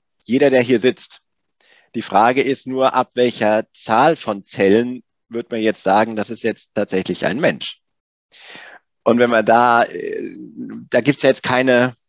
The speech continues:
Mindestanzahl von Zellen, die wir haben müssen, sondern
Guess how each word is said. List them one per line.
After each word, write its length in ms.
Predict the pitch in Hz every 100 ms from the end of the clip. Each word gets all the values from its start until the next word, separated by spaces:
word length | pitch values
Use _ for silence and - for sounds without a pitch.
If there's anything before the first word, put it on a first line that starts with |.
| -
Mindestanzahl 1040 | 120 202 143 - - 123 131 131 117 110
von 220 | - 107
Zellen, 300 | - 117 127
die 80 | 107
wir 120 | 92
haben 240 | 143 185 92
müssen, 340 | 82 - - _ _ _ _ _
sondern 680 | - 107 107 104 104 104